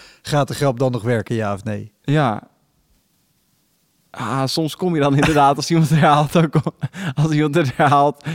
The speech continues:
Speaker 2: dan kom je er weer op. Of iemand uit het publiek roept het. Maar die kom ik oprecht even niet meer op, <laughs> op wat ik nou net, ik had een herhaling van een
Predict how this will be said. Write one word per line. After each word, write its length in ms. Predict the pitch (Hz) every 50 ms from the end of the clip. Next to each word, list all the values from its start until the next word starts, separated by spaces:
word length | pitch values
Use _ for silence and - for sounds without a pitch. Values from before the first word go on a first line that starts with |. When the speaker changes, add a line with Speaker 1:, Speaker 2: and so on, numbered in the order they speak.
| 147 113
Speaker 2:
dan 180 | - 175 160 147
kom 260 | 170 185 185 185 175
je 140 | 160 156 156
er 80 | 156
weer 100 | 151 151
op. 220 | 156 151 147 139 -
Of 140 | 165 139
iemand 320 | 151 160 156 160 165 143 160
uit 180 | 156 156 156
het 120 | 147 151 -
publiek 320 | 156 139 139 156 160 147
roept 320 | 156 147 165 170 156 - -
het. 240 | 147 139 135 - - - - 151 151 143 131 - - -
Maar 100 | 160 160
die 100 | 165 165
kom 200 | - 190 175 165
ik 100 | 170 151
oprecht 460 | 165 151 156 156 170 185 185 - -
even 280 | - 160 151 143 151 151
niet 140 | 156 170 170
meer 140 | 160 151 147
op, 420 | 147 156 147 - _ _ - - - - -
<laughs> 300 | - - - - 440 -
op 180 | - 151 147 - -
wat 220 | 139 147 151 151 151
ik 80 | 143
nou 180 | 147 147 143 147
net, 360 | 151 151 147 143 - - _ _ _ _ _ _ _ _ - - - - - - -
ik 120 | - 139 -
had 240 | - 170 196 185 -
een 100 | 160 147
herhaling 500 | 139 131 135 160 175 180 165 160 156 139
van 140 | 147 151 147
een 220 | 143 139 139 135